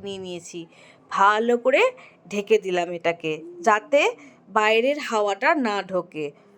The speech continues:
আর একটা কোণা দিয়ে রেখে দিলাম জানলার, যাতে এই আমার দুষ্টু না হাত দিতে পারে। ওই জন্য আমি ওটাকে কোণা দিয়ে ভালো করে, তার আগের দিন আমি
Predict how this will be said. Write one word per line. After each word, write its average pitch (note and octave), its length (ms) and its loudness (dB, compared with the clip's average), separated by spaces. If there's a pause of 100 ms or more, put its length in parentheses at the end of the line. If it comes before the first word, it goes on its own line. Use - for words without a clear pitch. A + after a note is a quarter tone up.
(200)
আর A#3 160 4
একটা A#3 300 0
কোণা B3+ 300 0
দিয়ে C4+ 220 -2
রেখে B3 280 0
দিলাম D4 300 0
জানলার, B3 540 0 (420)
যাতে A#3+ 540 0 (160)
এই A3+ 240 0
আমার A#3+ 220 0 (180)
দুষ্টু D4+ 480 -2
না E4+ 140 4
হাত G#3+ 280 0 (100)
দিতে G3 260 -6
পারে। D#3 380 -6 (500)
ওই A#3+ 200 2
জন্য C4+ 280 0
আমি C4+ 340 -2
ওটাকে A3+ 360 -4
কোণা G#3+ 380 -6
দিয়ে C#4 300 -6
ভালো A3 400 -2
করে, G3+ 340 -2 (100)
তার A#3 140 2
আগের A3+ 440 -2
দিন D4 200 -4
আমি C4 360 0